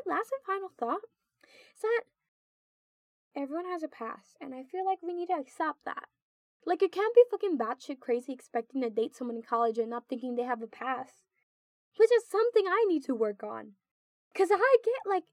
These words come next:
insecure, and I'm like, "Ugh, he dated that girl in high school," and I'm gonna be, like,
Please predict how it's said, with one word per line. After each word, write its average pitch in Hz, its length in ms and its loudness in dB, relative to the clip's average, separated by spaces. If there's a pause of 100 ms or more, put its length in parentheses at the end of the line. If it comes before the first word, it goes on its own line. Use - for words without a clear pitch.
insecure, 330 640 0
and 277 220 -6
I'm 294 180 -2
like, 254 240 -4 (800)
"Ugh, 320 240 0 (300)
he 440 240 2
dated 294 340 2
that 269 220 0
girl 269 180 2
in 277 120 0
high 285 160 0
school," 247 380 2
and - 140 -2
I'm 523 220 2
gonna 508 180 4
be, 508 100 8 (240)
like, 453 240 -2